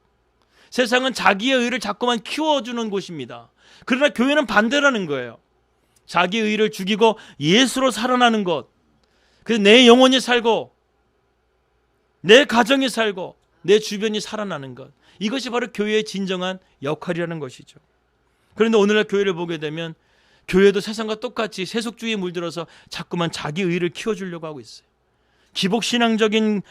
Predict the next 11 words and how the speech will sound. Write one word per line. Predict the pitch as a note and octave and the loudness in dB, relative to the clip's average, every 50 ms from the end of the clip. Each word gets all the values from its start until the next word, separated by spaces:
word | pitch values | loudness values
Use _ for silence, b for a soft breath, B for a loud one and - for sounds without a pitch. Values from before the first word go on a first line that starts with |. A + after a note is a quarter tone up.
| b b b | b b b
기복신앙으로 | - G#3 F#3 A#3 G3 - - A#3 A3+ A3 G#3+ G#3+ A3 | -4 -2 -2 -2 -4 -4 -6 -4 -4 -4 -4 -4 -4
성도들을 | G#3 - A3+ B3+ B3 A#3 B3 A#3 B3 B3 B3 | -4 -4 -6 -6 -4 -4 -4 -4 -4 -6 -6
자꾸만 | - - A3+ - - C#4 C#4 C4+ B3 F3+ B2+ - _ _ _ _ _ _ _ _ _ _ _ _ | -6 -8 -8 -4 -2 0 2 2 2 0 -2 -4 _ _ _ _ _ _ _ _ _ _ _ _
자기 | - - F#3 G3+ G3 C#4 | -4 0 0 0 2 2
의를 | C#4+ B3 B3+ C#4 C#4+ C4+ | 2 2 2 2 0 -2
키워가는 | - - - C#4+ D4+ C#4 A#3+ B3+ A#3+ A3+ A3+ G#3+ | -4 -6 -6 -4 -4 -2 -2 -2 -2 -2 -4 -4
데만 | F#3+ F#3+ F3+ F3+ F#3 F#3 F3+ F3+ _ _ _ _ _ _ _ | -4 -4 -2 -2 -4 -4 -6 -8 _ _ _ _ _ _ _
혈안이 | - - A#3 A#3 A3+ G#3 G3+ F#3 | -16 -10 -6 -6 -4 -4 -4 -4
되게끔 | D#3 D3+ D3+ C#3+ - E3 D3+ | -6 -6 -6 -6 -6 -6 -6
만든다는 | C#3+ B2+ C3+ C#3 D3 C3+ C3+ C#3 B2 G#2+ | -6 -6 -6 -6 -8 -8 -8 -12 -14 -16
것입니다. | A2+ A#2 - - _ | -20 -20 -20 -20 _